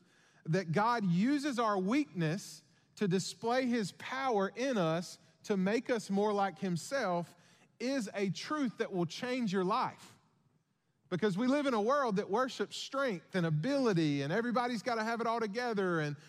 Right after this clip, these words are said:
don't tell anybody if you don't have it all together. But truthfully, in the Christian life, it's upside down. When we experience and God shows us our weakness, it leads us to depend on him, which leads to him doing an incredible work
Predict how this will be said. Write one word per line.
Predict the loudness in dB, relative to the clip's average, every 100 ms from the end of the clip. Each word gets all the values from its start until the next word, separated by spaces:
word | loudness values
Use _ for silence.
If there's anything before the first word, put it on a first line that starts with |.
| -6
don't | -2 -2 -2
tell | -2 0
anybody | 0 0 0 0
if | -2 -2
you |
don't | -2 -2
have | -2 -2
it | 0
all | 0
together. | 0 -4 -4 0 2
But | 2 0 -6 -20 _
truthfully, | -6 -2 -2 0 0 2 0
in |
the | -2
Christian | -2 -4 -4 -4 -4
life, | -2 -2 -2
it's | -4
upside | -6 -8 -6 -4 -4
down. | -6 -4 -4
When | -2 0
we | 0 0 -2 -6 -20 -8
experience | -8 -6 -12 -8 -4 0 0 -2 -4
and | 0
God | 0 -2
shows | -4 -2 0 0
us | -4 -2
our | 0
weakness, | 0 0 -2 -2 -2 -4 -10 -20 -14 -4
it | -2
leads | 2 2 2 -2
us | -6
to | -2 -2
depend | -2 -2 0
on | 0 -2
him, | -2 -2 -2
which | -4 -4
leads | 0 0 0 -4
to | -4
him | -4 -2
doing | 0 0 0 -4 -10 -20 -10
an | -6
incredible | -6 -4 -2 0 0 0
work | 0 -2 -4